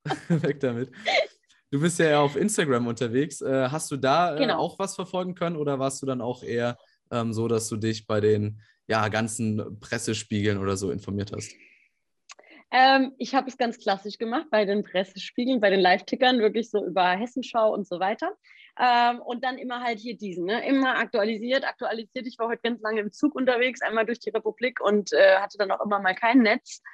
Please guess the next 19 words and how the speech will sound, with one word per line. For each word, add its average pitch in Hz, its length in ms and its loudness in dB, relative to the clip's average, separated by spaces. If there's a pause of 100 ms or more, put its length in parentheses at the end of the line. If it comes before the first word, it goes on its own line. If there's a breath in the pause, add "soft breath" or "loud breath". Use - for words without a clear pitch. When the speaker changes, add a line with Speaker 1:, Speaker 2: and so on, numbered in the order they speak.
(300 loud breath)
Speaker 2:
Ähm, 214 500 4 (100)
ich 202 120 -4
muss 240 160 -2
aber 233 160 0
auch 214 100 0
sagen, 226 200 -2
ich 208 180 -10
war 214 140 -2
jetzt 214 120 -12
gar 202 120 -8
nicht 220 160 -8
so 208 80 -8
mega 214 280 2
euphorisch. 226 440 0
Mich 214 160 -4
hat 202 120 -6
dieses 190 220 -12
ganze, 202 720 4
ähm, 196 480 0